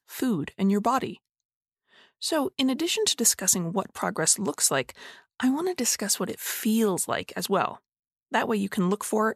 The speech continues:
and feel your progress while you recover. Think of how a person recovers from depression. How can they tell whether or not they're making progress? First,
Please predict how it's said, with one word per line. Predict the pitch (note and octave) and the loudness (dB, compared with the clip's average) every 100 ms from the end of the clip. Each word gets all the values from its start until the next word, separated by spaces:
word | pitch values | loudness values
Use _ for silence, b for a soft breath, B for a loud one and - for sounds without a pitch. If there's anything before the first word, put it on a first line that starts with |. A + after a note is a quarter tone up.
| - | -2
and | F#4+ D#4+ E3+ F#3 - | 0 2 0 -2 -6
feel | - - A#3+ A3 | -10 -2 2 2
your | D#3 | 0
progress | - - - - - - | -2 -6 -2 0 0 0
while | F3+ E3 | 0 0
you | E3 | 0
recover. | E3+ - - - _ _ _ _ _ _ _ _ _ _ _ _ _ - | -2 -2 -4 -16 _ _ _ _ _ _ _ _ _ _ _ _ _ -4
Think | A#4 B4+ | -2 -2
of | - | -2
how | A#3+ | 0
a | G3 | -2
person | - G3 - G3+ | -2 -2 2 2
recovers | G3 - - E3 - | 2 -2 -4 0 0
from | - G3 | 2 2
depression. | F#3+ - B3+ - - - _ _ _ _ _ _ - | 0 -2 -2 0 -2 -10 _ _ _ _ _ _ -6
How | C4+ | -4
can | A4+ | -2
they | A#4 G#4+ | -4 -4
tell | - B3 G#3+ | -4 -2 -2
whether | - F#3 A#3 C4+ | -2 -2 0 0
or | |
not | G#3+ D3+ E3+ - | 0 0 -4 -2
they're | |
making | G3 F#3 G#3 | 0 0 0
progress? | G3+ E4+ C4 - - - - _ _ _ _ _ _ _ _ - | 0 0 -2 -6 -8 -8 -8 _ _ _ _ _ _ _ _ -4
First, | F3+ C4+ - | -2 0 -4